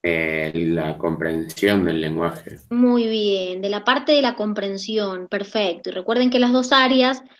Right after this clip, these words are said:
Speaker 2: estaban conectadas entre sí por este fascículo, ¿sí?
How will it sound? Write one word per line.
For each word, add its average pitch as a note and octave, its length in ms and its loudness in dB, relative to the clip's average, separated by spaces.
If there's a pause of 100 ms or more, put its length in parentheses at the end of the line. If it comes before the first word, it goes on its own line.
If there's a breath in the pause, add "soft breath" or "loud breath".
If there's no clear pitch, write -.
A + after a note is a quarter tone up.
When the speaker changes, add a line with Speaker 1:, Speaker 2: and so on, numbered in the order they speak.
(160 loud breath)
Speaker 2:
estaban A3 400 0
conectadas A3 760 4
entre G#3 280 -2
sí B3 360 4
por G3 140 2
este G3+ 180 -6
fascículo, G#3+ 920 0 (260)
¿sí? B3 580 0